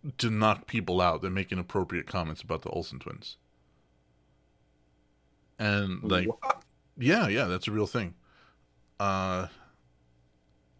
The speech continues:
Speaker 1: and the whole fucking reason is because he says that he's like, "I've watched these, I've watched these,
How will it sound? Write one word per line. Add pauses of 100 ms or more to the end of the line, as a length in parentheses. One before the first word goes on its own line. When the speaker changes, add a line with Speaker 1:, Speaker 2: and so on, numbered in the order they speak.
(200)
Speaker 1:
and
the
whole
fucking
reason
is
because
he
says
that
he's
like,
"I've
watched
these,
I've
watched
these,